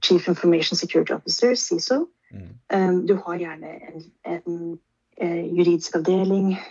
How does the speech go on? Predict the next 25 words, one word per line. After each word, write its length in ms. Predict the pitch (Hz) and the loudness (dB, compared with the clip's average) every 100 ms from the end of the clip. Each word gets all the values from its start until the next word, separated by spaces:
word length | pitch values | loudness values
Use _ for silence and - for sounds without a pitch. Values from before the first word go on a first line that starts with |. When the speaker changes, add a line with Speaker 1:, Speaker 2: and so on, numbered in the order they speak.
| - | -14
Speaker 1:
legal, 480 | 170 165 165 190 208 196 | -2 0 2 0 0 -2
som 240 | - 175 175 | -8 -6 -6
også 260 | - - | -4 -6
driver 280 | 170 165 160 | -4 -6 -6
med, 300 | 165 165 165 170 | -8 -8 -10 -10
eh, 380 | 165 160 - - _ _ _ _ - - _ _ | -10 -10 -12 -16 _ _ _ _ -18 -18 _ _
ikke 80 | 185 | -2
sant, 280 | 180 170 - | -2 -2 -2
eh, 160 | 170 170 | 0 0
compliance-aktiviteter 1300 | - 185 - 165 160 165 170 175 165 170 208 233 226 | 0 -4 0 -2 0 -2 -2 -4 -2 -2 2 4 4
og 200 | 175 170 | 0 -4
etterlevelsesaktiviteter. 1120 | 185 - 165 160 - 165 - 165 170 180 254 330 - - - - - - | -6 -6 -4 -6 -8 -10 -10 -8 -8 -2 0 0 -2 -20 -18 -20 -16 -2
Ehm, 260 | 196 196 190 | 0 0 -2
så 100 | 208 | 0
du 80 | 208 | 0
har 240 | - 208 | 0 -2
liksom 440 | 233 214 202 208 - _ _ _ _ _ - | 0 0 0 -2 -6 _ _ _ _ _ -8
veldig 440 | 190 233 214 180 202 | 0 0 0 -2 -2
mange, 800 | 208 220 185 165 170 185 202 196 _ _ - | -2 -2 -6 -8 -8 -4 -4 -6 _ _ -10
eh, 240 | 185 175 175 _ | -6 -6 -6 _
forskjellige, 1000 | - 196 - 175 160 160 170 175 180 180 175 _ _ _ - | -4 -2 -2 -4 -4 -6 -2 0 0 -2 -4 _ _ _ -10
eh, 320 | 175 170 175 - _ _ _ _ - | -8 -6 -6 -10 _ _ _ _ -2
roller 540 | 208 240 196 170 220 | 2 4 4 4 4
som 160 | 214 220 | 0 -6
også 560 | - - - 208 208 | -8 -12 -6 -4 -4